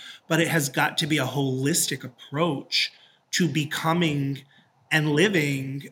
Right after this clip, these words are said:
as the artist that you are, or else, you know, what are you creating? How are you connecting? I, I, I s-, I think that so often with this strike happening, I think about h-, what we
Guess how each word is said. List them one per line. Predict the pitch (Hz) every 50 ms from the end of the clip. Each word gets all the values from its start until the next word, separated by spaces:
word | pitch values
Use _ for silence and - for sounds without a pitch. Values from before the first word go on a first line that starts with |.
| _ -
as | 147 156 156 151 139
the | 139 151 151 147
artist | - 131 147 156 156 151 147 147 -
that | - 139 139
you | 127 123 127 123 127
are, | 127 127 - - - 127 120 120 - - - - _ _ -
or | 151 151 151 147 147 147
else, | 147 147 143 143 - - - - - - - 151
you | 156 170
know, | 160 156 147 143 139
what | 135 131 127 135 139 147 151 156 151 -
are | 143 156 151 151
you | 147 143 131 135 143 143 139 135 135 135 131 -
creating? | - - 151 147 139 127 147 160 143 131 120 120 120
How | 117 - 156 151 147 151
are | 143
you | 147 151 147 139
connecting? | - - 165 147 135 135 139 - - - 123 73 71 107 135 - - _ _ - - - - _ _ _ _ _ _ _ _ _ _ _ -
I, | 147 - - - _
I, | 135 147 160 160 156 160 - -
I | 170
s-, | 165 - - - - -
I | 160
think | 165 165 - 190 190 190
that | - 175 156 - -
so | - 180 160 151
often | 143 143 156 - 151 135 127 127 127
with | 127 147 147
this | - 147 - -
strike | - - - 143 143 151 156 - - - - _ _ _ - _ _ _ _
happening, | - - - 156 156 156 - 143 135 131
I | 131 135
think | 131 - 170 170 180
about | 151 156 151 - -
h-, | - - - -
what | 160 147 139 151 180 196 196 185 151
we | 151 147 151 165 165 170 170 156 147 139 139 143 147 -